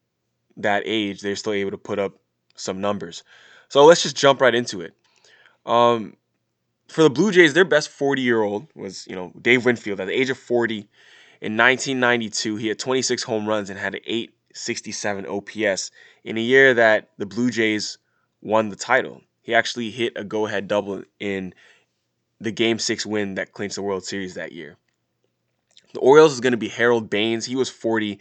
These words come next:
in nineteen ninety-nine. He had a nine seventy-seven O P S. That was the highest among qualified batters for the Orioles that season. I mean, he was so good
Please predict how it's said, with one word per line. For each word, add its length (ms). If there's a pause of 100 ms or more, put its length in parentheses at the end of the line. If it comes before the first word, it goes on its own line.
(220)
in 120
nineteen 360
ninety-nine. 680 (460)
He 160
had 100
a 80
nine 360
seventy-seven 680
O 160
P 240
S. 180
That 140
was 100
the 60
highest 340
among 180
qualified 480
batters 300
for 260 (960)
the 120
Orioles 340
that 160
season. 300
I 40
mean, 80
he 80
was 160
so 160
good 440